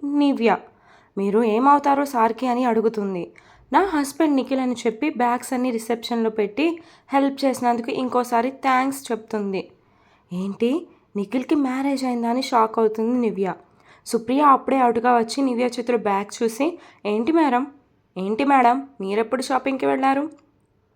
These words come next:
"నేను వెళ్ళలేదు సుప్రియ, ఇవి వేరే వాళ్ళవి." "ఎవరివి మేడం?" "నిఖిల్ వైఫ్వి" అంటుంది. "ఏంటి నిఖిల్ వైఫా? ఏ నిఖిల్ మేడం? నిఖిల్ తెలుసుగా నీకు." "ఏంటి నిఖిల్ సార్ వైఫా? ఏంటి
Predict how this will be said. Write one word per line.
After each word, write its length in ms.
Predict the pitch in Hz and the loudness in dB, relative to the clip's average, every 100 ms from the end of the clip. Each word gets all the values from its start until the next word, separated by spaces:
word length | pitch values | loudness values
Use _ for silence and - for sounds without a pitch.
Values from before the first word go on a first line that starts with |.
| _ | _
"నేను 320 | 233 233 262 277 | -2 2 4 4
వెళ్ళలేదు 400 | 262 269 277 269 | 4 4 2 0
సుప్రియ, 500 | 226 - 226 214 226 226 - - | -8 -2 2 2 0 -6 -20 -6
ఇవి 140 | 214 208 | -2 4
వేరే 340 | 214 220 247 | 8 8 8
వాళ్ళవి." 440 | 240 214 196 180 - _ _ _ 190 | 6 4 2 -2 -8 _ _ _ -6
"ఎవరివి 340 | 196 247 370 | -2 2 4
మేడం?" 380 | 359 226 214 294 - - | 6 4 0 -4 -12 -8
"నిఖిల్ 380 | 208 220 233 254 | -2 0 2 0
వైఫ్వి" 640 | 208 202 202 214 - 214 | 2 2 4 2 0 0
అంటుంది. 540 | 214 202 185 180 175 170 _ _ - | 2 0 -4 -6 -6 -8 _ _ -12
"ఏంటి 280 | 190 196 226 | -6 -2 0
నిఖిల్ 340 | 247 240 269 240 | 0 0 0 2
వైఫా? 500 | 220 233 240 214 185 - _ _ - | 4 4 2 -4 -4 -12 _ _ -6
ఏ 140 | 190 | -2
నిఖిల్ 300 | 233 285 311 | 0 2 0
మేడం? 420 | 277 220 185 214 277 _ _ - | 0 0 0 -2 -6 _ _ -10
నిఖిల్ 300 | 180 175 254 | -8 -4 -4
తెలుసుగా 400 | 247 262 254 262 | 0 -2 -2 -2
నీకు." 360 | 269 240 208 185 - _ _ - | -2 0 -2 -2 -10 _ _ -14
"ఏంటి 220 | 190 202 269 | -8 -2 0
నిఖిల్ 320 | 262 254 262 | 0 0 -2
సార్ 200 | 269 254 | 0 0
వైఫా? 460 | 240 240 247 220 196 - _ _ 196 | 0 0 0 -2 -4 -16 _ _ -6
ఏంటి 500 | 214 220 240 320 | -2 0 2 0